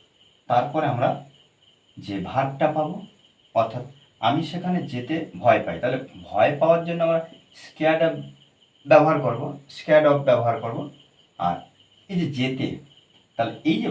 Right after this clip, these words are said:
ভার্বটা, এই যে ভি ওয়ানের সঙ্গে আইএনজি যুক্ত করব, অর্থাৎ এটাকে আমরা ভি ফোরও বলতে পারি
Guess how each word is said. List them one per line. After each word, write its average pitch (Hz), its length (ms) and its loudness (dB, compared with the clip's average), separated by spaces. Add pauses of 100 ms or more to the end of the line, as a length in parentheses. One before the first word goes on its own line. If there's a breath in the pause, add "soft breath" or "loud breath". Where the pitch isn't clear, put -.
ভার্বটা, - 360 -2 (720)
এই 151 120 2
যে 165 80 0 (120)
ভি 127 140 -2 (1600)
ওয়ানের - 400 4
সঙ্গে 139 200 0 (180)
আইএনজি 123 360 4
যুক্ত 92 200 -10 (100)
করব, 85 180 -10 (480)
অর্থাৎ 175 220 2 (140)
এটাকে 143 300 -4
আমরা 170 140 0 (1300)
ভি 117 160 -2 (500)
ফোরও 196 260 2 (100)
বলতে 180 280 0
পারি 220 160 -2